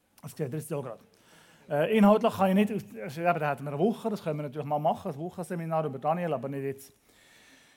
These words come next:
Septuaginta und Vulgata, die, die das Bible College machen, die wissen, was das ist. Ähm, herzlich willkommen. Genau, Septuaginta ist die griechische Übersetzung vom Alten Testament und Vulgata die latinische Übersetzung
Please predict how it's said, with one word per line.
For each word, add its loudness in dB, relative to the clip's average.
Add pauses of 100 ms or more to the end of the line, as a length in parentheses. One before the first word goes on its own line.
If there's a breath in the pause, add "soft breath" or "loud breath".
(340 soft breath)
Septuaginta 4
und 4
Vulgata, 4
die, 0
die 0
das -4
Bible 2
College 0
machen, 2
die -6
wissen, -6
was -14
das -12
ist. 0 (400 soft breath)
Ähm, -4
herzlich -2
willkommen. -2 (560 loud breath)
Genau, 4
Septuaginta 2
ist 0
die -2
griechische 0
Übersetzung -2
vom 0
Alten 0
Testament 0
und -10
Vulgata 0
die -10
latinische 0
Übersetzung -6